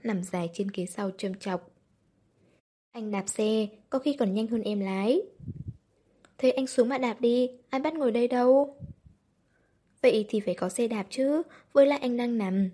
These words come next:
không phải ngồi." Em trai mắng. "Boring." Từ Vi Vũ nói. "Ồ, còn chơi tiếng Anh cơ. Vợ, yêu cầu phiên dịch." Tôi hoàn toàn bó tay.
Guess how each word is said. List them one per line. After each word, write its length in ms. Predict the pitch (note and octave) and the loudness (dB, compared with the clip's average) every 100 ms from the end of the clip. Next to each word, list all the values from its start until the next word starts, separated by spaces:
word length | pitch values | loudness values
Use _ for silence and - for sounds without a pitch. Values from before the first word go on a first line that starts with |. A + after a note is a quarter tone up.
| - | -8
không 200 | - A3+ | -4 -4
phải 180 | A3+ F#3 | -4 -8
ngồi." 580 | F#3 F#3 F#3+ G3 F3+ - _ _ _ _ _ _ _ _ - | -4 0 2 4 2 -2 _ _ _ _ _ _ _ _ -8
Em 180 | G#3 G3 | -6 -6
trai 220 | - F#3 | -8 -8
mắng. 420 | F3+ E3+ E3+ B3+ G#4 _ _ _ _ _ - _ | -6 -6 -6 -8 -12 _ _ _ _ _ -20 _
"Boring." 680 | F#3 F#3+ G#3 A3 G#3 F#3+ F3 E3+ - - - - - _ _ _ _ | 2 4 6 4 4 2 0 0 2 4 2 -2 -10 _ _ _ _
Từ 120 | F#3+ | -4
Vi 120 | F#3 | -2
Vũ 200 | F#3+ G#3 | -2 -2
nói. 460 | A3+ F#3+ F3 F#3+ D#4+ - - - _ _ _ _ _ | -2 -2 -2 -2 -4 -8 -20 -20 _ _ _ _ _
"Ồ, 460 | - G3 G3+ G3+ G3 - _ | -2 2 4 2 0 -12 _
còn 240 | - C4 A#3 | -2 0 2
chơi 140 | C4+ B3+ | 0 0
tiếng 120 | B3 B3 | -2 -2
Anh 240 | B3+ B3+ | -2 -2
cơ. 420 | B3+ B3+ B3+ C4+ B3+ - _ _ _ - | 0 2 4 2 0 -10 _ _ _ -2
Vợ, 320 | G#3+ G3+ G3 - _ | 2 2 0 -4 _
yêu 120 | - B3+ | -2 0
cầu 100 | A3+ | 0
phiên 220 | G3+ A#3 | 0 0
dịch." 360 | A#3 G3+ F#3+ - _ _ - - - - - | 2 0 0 -4 _ _ -18 -18 -18 -20 -6
Tôi 180 | G3+ G3 | -2 -2
hoàn 260 | G3 F#3 | -2 -4
toàn 240 | E3+ E3+ E3+ | -4 -8 -6
bó 140 | E3 | -8
tay. 480 | E3+ G3 G3+ G#3 G3 | -6 -4 0 0 -2